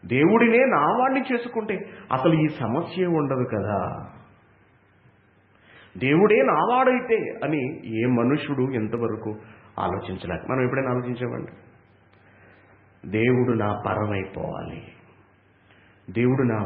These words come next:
వశమైపోవాలి. మనం ఎవరు మన వశం కావాలనుకుంటాము?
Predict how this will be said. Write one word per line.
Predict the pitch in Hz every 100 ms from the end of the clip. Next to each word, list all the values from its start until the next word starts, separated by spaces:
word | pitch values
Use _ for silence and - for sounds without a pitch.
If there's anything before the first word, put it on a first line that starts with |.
| 104
వశమైపోవాలి. | 107 - 117 104 - 90 85 87 87 85 - 78 - - _ _ _ _ _ _ _ _ 113
మనం | 110
ఎవరు | 104 104 117 127
మన | 131 127
వశం | 127 131 127
కావాలనుకుంటాము? | 127 123 123 120 117 113 113 110 110 110